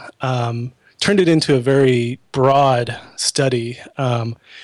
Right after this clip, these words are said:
I took classes in physics, electronics, multimedia, video production,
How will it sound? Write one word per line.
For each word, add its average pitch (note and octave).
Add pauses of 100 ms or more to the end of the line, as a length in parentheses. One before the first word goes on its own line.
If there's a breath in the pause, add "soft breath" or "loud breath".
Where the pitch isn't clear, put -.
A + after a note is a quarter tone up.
(180 loud breath)
I C#3
took C3+
classes B2+
in A#2+
physics, C3
electronics, A#2
multimedia, B2
video C3
production, A2+